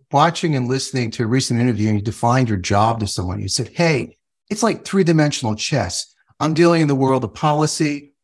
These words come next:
politics, and business," which I thought was excellent. It really does explain the way, you know, you and your organization and where you fit in this ecosystem. So we think about the legislative side of things, and you've also said, "Hey, look, we have a stalemate,"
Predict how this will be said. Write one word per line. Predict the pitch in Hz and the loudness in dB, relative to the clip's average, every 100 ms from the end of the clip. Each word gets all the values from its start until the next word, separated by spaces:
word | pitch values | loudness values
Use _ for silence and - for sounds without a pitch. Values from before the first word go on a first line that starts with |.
| - | -2
politics, | 147 143 143 156 143 - - | 2 2 0 -2 -2 -4 -6
and | 113 | -2
business," | 117 117 92 - | 0 -2 -4 -2
which | 180 | 2
I | |
thought | 202 247 | 2 2
was | 185 | 2
excellent. | 196 190 - 95 78 | 0 -2 -4 -6 -4
It | 139 143 | -4 2
really | 185 202 | 2 4
does | 180 185 | 2 2
explain | 151 135 - 165 185 131 | 0 -4 -4 0 2 0
the | 123 | -2
way, | 131 147 160 170 170 | 0 2 2 2 0
you | 143 | -2
know, | 135 127 135 | -2 -2 0
you | 170 185 | 0 2
and | 156 | 0
your | 147 | 0
organization | 147 139 131 151 156 117 | -2 -2 -2 -2 -2 -4
and | 110 | -2
where | 120 131 | 0 0
you | 123 135 135 | 2 0 -2
fit | - 147 131 | -2 0 0
in | 127 127 | -2 0
this | 123 120 - | 0 -2 2
ecosystem. | 151 151 98 - 95 - 90 - _ _ _ - | 2 2 -2 -4 -6 -8 -12 -16 _ _ _ -4
So | - | 0
we | 220 | 2
think | 311 349 | 2 0
about | 311 285 196 - - | 2 2 2 -2 -6
the | |
legislative | 147 147 165 185 180 165 147 123 | -2 2 2 2 -2 0 -2 -2
side | - 107 104 | -2 -2 -2
of | |
things, | 107 95 | -4 -2
and | 127 | 0
you've | 180 208 | 2 4
also | 269 262 | 2 2
said, | 156 - 127 | 0 0 -2
"Hey, | 120 190 | 0 0
look, | 151 202 - - _ _ _ _ | 2 2 0 -6 _ _ _ _
we | 202 | 0
have | 262 | 2
a | |
stalemate," | 220 - 165 202 123 - | 0 0 2 2 -2 -8